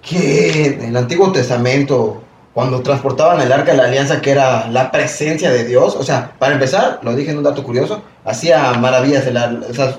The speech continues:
solo ponías el Arca de la Alianza en el mar y se abría el mar. O sea, era la presencia de Dios. O sea, imagínate, cuando alguien no estaba santificado, caía fulminado. O sea,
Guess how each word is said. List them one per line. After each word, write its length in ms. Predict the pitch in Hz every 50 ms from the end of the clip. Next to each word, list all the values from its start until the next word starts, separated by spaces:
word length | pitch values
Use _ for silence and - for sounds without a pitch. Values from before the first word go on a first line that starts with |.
| - -
solo 280 | 208 226 220 214 -
ponías 280 | - 180 185 196 208 185
el 80 | 185 185
Arca 140 | 180 180 185 170
de 0 |
la 40 | 156
Alianza 240 | 156 170 180 180 170
en 100 | 147 139
el 80 | 139 143
mar 180 | 202 240 247 208
y 40 |
se 100 | 147 -
abría 300 | 139 131 127 135 143 135
el 80 | 117 113
mar. 200 | 117 - - - - - _ _ _ _ _ _
O 100 | - 131
sea, 400 | 131 160 143 135 - - - - - _ _ _ _ _
era 180 | 143 180 240 240
la 140 | - -
presencia 460 | - 131 123 - 160 165 175 180 175 131
de 120 | 113 117
Dios. 300 | 120 143 143 127 - -
O 60 | -
sea, 280 | 127 151 131 127 - - -
imagínate, 540 | 143 - 151 151 175 226 220 - 160 139
cuando 340 | - - 151 151 151 156 - -
alguien 340 | - 254 285 - 240 220 214
no 60 | 226
estaba 340 | 233 - 240 220 208 165 143
santificado, 840 | - - 139 131 139 135 - 139 139 - 214 233 240 175 - - - - _ _ _ _ _
caía 240 | 147 165 190 214 -
fulminado. 600 | - 151 135 135 131 147 165 - 185 151 120 - -
O 20 |
sea, 260 | 123 - - - -